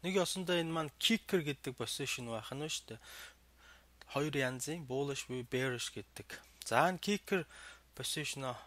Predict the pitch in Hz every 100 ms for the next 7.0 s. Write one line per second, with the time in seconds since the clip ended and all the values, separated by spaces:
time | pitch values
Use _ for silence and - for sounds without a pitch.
0 | - - _ _ _ 139 139 131 123 113
1 | 131 127 113 117 120 110 - 104 - 120
2 | - 117 110 107 110 104 98 - - -
3 | 135 160 - - - - - - - -
4 | - - 120 170 208 175 196 - - 165
5 | 160 - - - 120 214 233 220 220 180
6 | - 175 220 202 - - 165 143 - 113